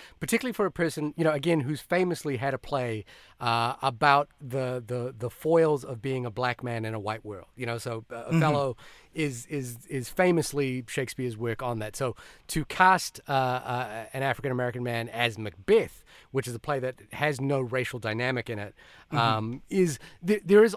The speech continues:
Speaker 1: obviously something to that. But the things that get me through, the, the things that make me interested in the way that's done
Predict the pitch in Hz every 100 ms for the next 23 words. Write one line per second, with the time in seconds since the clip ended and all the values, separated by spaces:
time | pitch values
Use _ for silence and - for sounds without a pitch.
0 | - 208 208 202 - 170 - 175 151 160
1 | 131 113 - 180 156 110 90 - - -
2 | - - 120 190 185 - 139 147 208 202
3 | 180 143 170 147 - 156 170 151 175 151
4 | 151 - 233 233 220 160 160 156 151 147
5 | 139 123 _ - - - - 160 165 -
6 | - 180 143 123 127 123 123 - 131 110
7 | 104